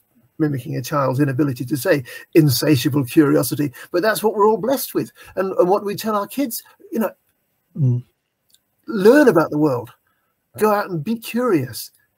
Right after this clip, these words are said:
Speaker 1: And when you see something for the first time, what are you gonna say? <gasps> "Ooh, look at that. Ooh." It's an,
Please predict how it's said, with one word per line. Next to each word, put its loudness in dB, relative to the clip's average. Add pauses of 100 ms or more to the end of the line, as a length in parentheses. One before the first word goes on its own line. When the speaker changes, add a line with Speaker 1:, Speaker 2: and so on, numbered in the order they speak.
(380)
Speaker 1:
And -2 (380)
when 2
you -4
see 0
something -4
for -6
the -6
first 0
time, -6
what -2
are -8
you -10
gonna -6
say? -6 (220)
<gasps> -10
"Ooh, 6 (280)
look -10
at -6
that. -6 (600)
Ooh." -2 (1080)
It's -8
an, 2